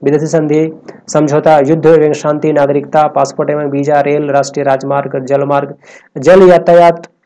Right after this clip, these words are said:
वायु परिवहन, डाक परिवहन, विदेशी ऋण, मुद्रा, आरबीआई, उच्च शिक्षा एवं अनुसंधान, राष्ट्रीय स्मारक,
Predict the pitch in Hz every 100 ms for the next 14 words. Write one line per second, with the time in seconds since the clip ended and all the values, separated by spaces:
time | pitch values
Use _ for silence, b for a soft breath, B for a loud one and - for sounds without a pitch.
0 | _ 135 139 165 160 151 143 147 139 147
1 | 151 - _ - 147 139 135 143 143 _
2 | _ - 143 160 - 175 170 156 151 147
3 | 156 160 143 143 151 151 156 156 151 139
4 | 143 - 151 143 143 143 143 147 143 147
5 | - B B 143 160 - 165 165 156 160
6 | 156